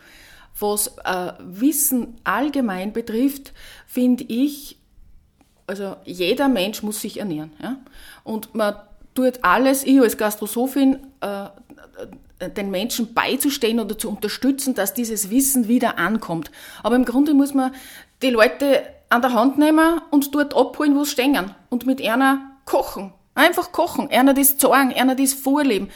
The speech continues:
Das ist so wichtig. So wie es mir von unserer Mama gelernt haben, so kann man das auch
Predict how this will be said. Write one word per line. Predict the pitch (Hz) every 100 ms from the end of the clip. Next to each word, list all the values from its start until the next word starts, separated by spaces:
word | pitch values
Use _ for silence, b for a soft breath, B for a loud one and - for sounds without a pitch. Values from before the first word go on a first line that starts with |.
| B -
Das | 254
ist | 269 -
so | 262 254
wichtig. | 254 - 220 - B -
So | 311 302
wie |
es | 285
mir | 269 285 339
von | 294 277
unserer | 285 254 254 254 B -
Mama | 262 277
gelernt | 277 247 240 254
haben, | 247 226 233 B
so | - 254
kann | 247 226 214
man | 214
das | 226
auch | - 202